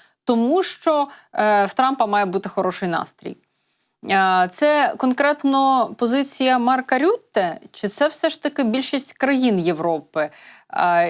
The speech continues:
на вашу думку, ось мають подібну позицію? І якщо це більшість країн Європи,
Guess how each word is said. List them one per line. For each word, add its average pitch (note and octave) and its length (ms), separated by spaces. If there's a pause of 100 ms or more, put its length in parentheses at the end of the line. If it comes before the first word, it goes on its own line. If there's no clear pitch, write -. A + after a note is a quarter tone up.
на G3 140
вашу F3+ 360
думку, E3 600
ось - 340
мають F3+ 360
подібну F3+ 440
позицію? D#3+ 640
І G3 120
якщо G#3 400
це B3 160
більшість B3+ 360
країн B3 300
Європи, B3 520